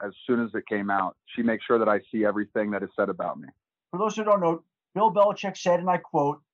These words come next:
Speaker 2: that George Kittle is as good as anybody that I've coached or as good as anybody that we've played against. How does that make you feel?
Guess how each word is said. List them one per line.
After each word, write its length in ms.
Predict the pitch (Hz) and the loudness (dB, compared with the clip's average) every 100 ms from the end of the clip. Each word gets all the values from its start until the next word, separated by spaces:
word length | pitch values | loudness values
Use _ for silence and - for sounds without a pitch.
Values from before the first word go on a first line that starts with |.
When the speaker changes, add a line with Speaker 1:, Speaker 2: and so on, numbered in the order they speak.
| _ _ | _ _
Speaker 2:
that 160 | 147 143 | -4 -4
George 360 | 170 214 247 - | -2 0 0 -2
Kittle 460 | 214 165 151 147 _ _ _ | -2 2 2 2 _ _ _
is 280 | 160 165 143 - - | -2 0 -2 -4 2
as 260 | 180 160 | 2 2
good 380 | 113 196 247 285 | -2 2 4 4
as 220 | 226 160 - | 2 -2 -2
anybody 680 | 226 240 277 233 254 262 240 _ | -4 -2 0 4 2 2 -8 _
that 80 | 170 | 0
I've 220 | 156 - | 0 -2
coached 520 | - 220 247 240 - _ _ _ - | -4 0 0 -2 -14 _ _ _ -2
or 140 | 180 | 0
as 100 | 160 | 0
good 240 | 139 208 196 | 0 -2 0
as 100 | 170 - | -4 -4
anybody 480 | 214 240 190 202 | -2 0 0 0
that 200 | 190 175 | 0 -2
we've 180 | 170 160 | -4 -6
played 240 | - 160 147 | -6 -4 -4
against. 480 | 117 104 - - _ _ _ _ _ 160 | -8 -10 -12 -20 _ _ _ _ _ -2
How 80 | 208 | 0
does 100 | 170 | 0
that 160 | 180 | 0
make 140 | 175 160 | -2 -8
you 80 | |
feel? 280 | 147 139 - | -6 -6 -6